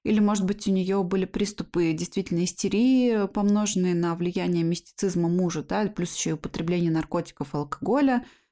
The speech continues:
Но, по большому счёту, для нашей истории не важно. Кроули был, конечно, счастлив, потому что Роуз сделалась не просто его женой,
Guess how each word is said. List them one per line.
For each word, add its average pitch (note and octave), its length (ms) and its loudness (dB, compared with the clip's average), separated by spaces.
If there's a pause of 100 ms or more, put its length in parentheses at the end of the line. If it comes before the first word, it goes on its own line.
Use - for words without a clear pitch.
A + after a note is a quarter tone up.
Но, - 100 -2
по - 120 -6
большому G3+ 340 0
счёту, G3 400 -2 (220)
для F#3 240 0
нашей F#3+ 220 0
истории F#3 280 -4
не F3 160 0
важно. G#3+ 520 4 (800)
Кроули A#3+ 380 6
был, G3+ 240 2
конечно, G3+ 420 0
счастлив, - 640 -4
потому F3 300 0
что D#3+ 500 -2
Роуз F#3+ 260 0
сделалась E3+ 440 0
не E3 80 0
просто D4 360 0
его G3+ 120 4
женой, F3+ 540 2